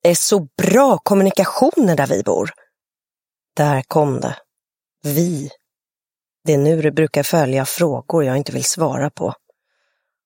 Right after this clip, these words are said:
Så jag ställer dem själv. Du och din familj? Hon skrattar till. Nej, jag menar du och jag.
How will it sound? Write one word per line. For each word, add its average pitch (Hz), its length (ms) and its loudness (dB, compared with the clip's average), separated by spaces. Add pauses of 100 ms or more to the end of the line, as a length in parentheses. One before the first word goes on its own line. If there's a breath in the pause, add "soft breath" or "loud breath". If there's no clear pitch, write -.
Så 180 80 2
jag 185 80 2
ställer 202 300 2
dem 160 160 0
själv. 151 420 -4 (960)
Du 160 360 2
och 156 260 4
din 156 180 0
familj? 156 460 0 (1120)
Hon 151 60 -10
skrattar 135 440 -2
till. 127 300 -6 (640)
Nej, 175 460 4 (460)
jag 214 140 4
menar 277 200 6
du 269 120 4
och 269 120 4
jag. 214 340 4